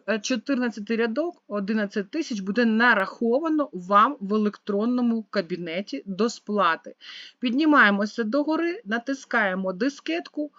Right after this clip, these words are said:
зеленим кольором загорілося, «Підписати так», натискаємо, вибираємо наші ключі,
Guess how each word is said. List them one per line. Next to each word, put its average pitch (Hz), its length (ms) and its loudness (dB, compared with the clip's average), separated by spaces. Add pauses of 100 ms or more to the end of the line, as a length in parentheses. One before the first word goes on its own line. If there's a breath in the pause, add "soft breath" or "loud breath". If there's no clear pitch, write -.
(400 soft breath)
зеленим 226 560 2
кольором 185 440 -2
загорілося, 285 760 0
«Підписати 208 800 -4
так», - 380 4 (500 loud breath)
натискаємо, 302 760 0
вибираємо 214 600 0
наші 202 340 -2
ключі, 247 600 -4